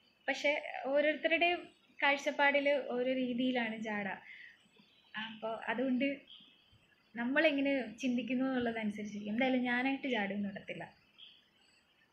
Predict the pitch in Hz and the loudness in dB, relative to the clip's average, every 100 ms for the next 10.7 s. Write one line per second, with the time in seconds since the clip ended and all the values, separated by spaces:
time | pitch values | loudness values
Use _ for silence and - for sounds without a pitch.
0 | - - _ _ - 277 269 - - 226 | -20 -20 _ _ -4 -2 -2 -8 -4 0
1 | 269 262 262 - - - - 285 311 - | 4 4 0 -10 -20 -14 -2 2 2 0
2 | - - 330 349 359 359 359 - - _ | -12 -4 2 2 4 2 0 -6 -20 _
3 | - - - - _ _ _ _ _ _ | -16 -16 -16 -20 _ _ _ _ _ _
4 | _ _ - - _ - - - - _ | _ _ -20 -20 _ -18 -18 -18 -20 _
5 | _ _ - 294 320 302 247 302 311 311 | _ _ 2 2 2 -2 4 6 6 6
6 | 302 294 302 262 262 262 285 254 240 269 | 6 4 4 4 4 2 2 2 2 2
7 | 277 233 247 214 - _ - - - _ | 0 0 -4 -6 -10 _ -20 -20 -20 _
8 | _ - - - _ _ _ _ _ _ | _ -18 -18 -20 _ _ _ _ _ _
9 | _ _ _ _ _ _ - - 240 247 | _ _ _ _ _ _ -14 -2 0 0
10 | - 269 254 254 226 240 | -2 -6 -2 -2 0 0